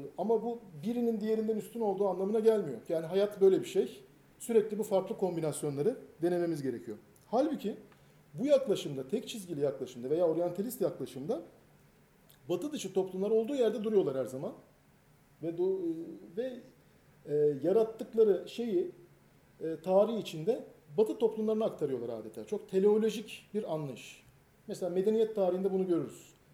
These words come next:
Eski medeniyetler için müzeler kurarız. İşte Mısır medeniyeti, Sümer medeniyeti, İslam medeniyeti. Mesela İslam medeniyeti çok ileriydi, çok parlak bir medeniyetti. Peki neydi bunun görevi? Yunan, e,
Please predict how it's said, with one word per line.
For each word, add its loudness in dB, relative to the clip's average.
Eski -2
medeniyetler -4
için -12
müzeler 2
kurarız. 0
İşte -16
Mısır -10
medeniyeti, -10
Sümer -6
medeniyeti, -8
İslam -10
medeniyeti. -8
Mesela -8
İslam -2
medeniyeti -6
çok -8
ileriydi, -4
çok -4
parlak -2
bir -8
medeniyetti. -12
Peki -4
neydi 0
bunun -6
görevi? -4
Yunan, 0
e, -8